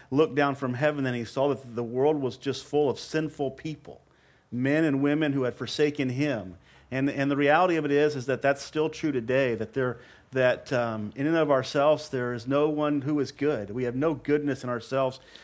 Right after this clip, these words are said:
to bring before God and to somehow make a, a trade with Him so that He will give us eternal life and we will give Him something that He can benefit from. We have, we have nothing to offer.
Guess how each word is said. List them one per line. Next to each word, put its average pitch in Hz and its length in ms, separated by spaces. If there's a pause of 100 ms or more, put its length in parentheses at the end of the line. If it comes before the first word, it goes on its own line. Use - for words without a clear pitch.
to 147 80
bring 143 340
before 135 300
God 127 380
and 120 100
to 110 60
somehow 139 340
make 123 320
a, 107 140 (240)
a 110 80
trade 160 400
with 135 240
Him 135 240
so 131 100
that 117 100
He 139 140
will 143 140
give 135 260
us - 340 (240)
eternal 147 440
life 131 320
and 123 120
we 139 120
will 131 100
give 120 240
Him 123 160
something 123 460
that 117 160
He 131 160
can 117 180
benefit 123 420
from. 110 260
We 127 100
have, 120 100 (260)
we 156 120
have 139 160
nothing 151 320
to 139 80
offer. 127 640